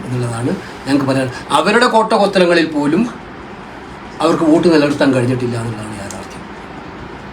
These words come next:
അപ്പോൾ അതിനർത്ഥം ഈ സർക്കാർ അവരുടെ പാർട്ടി അണികളെ പോലും തൃപ്തിപ്പെടുത്തുന്ന സർക്കാരല്ല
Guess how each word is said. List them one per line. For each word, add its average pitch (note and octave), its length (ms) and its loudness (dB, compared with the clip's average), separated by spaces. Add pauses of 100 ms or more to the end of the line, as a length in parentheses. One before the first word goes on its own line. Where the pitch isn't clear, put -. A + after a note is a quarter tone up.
(840)
അപ്പോൾ G3+ 200 4
അതിനർത്ഥം G3+ 480 4 (240)
ഈ - 20 6 (160)
സർക്കാർ G3 340 6 (200)
അവരുടെ G3 240 4 (100)
പാർട്ടി F3+ 340 0
അണികളെ F#3+ 320 4
പോലും F3+ 220 8
തൃപ്തിപ്പെടുത്തുന്ന - 560 2
സർക്കാരല്ല D#3+ 440 4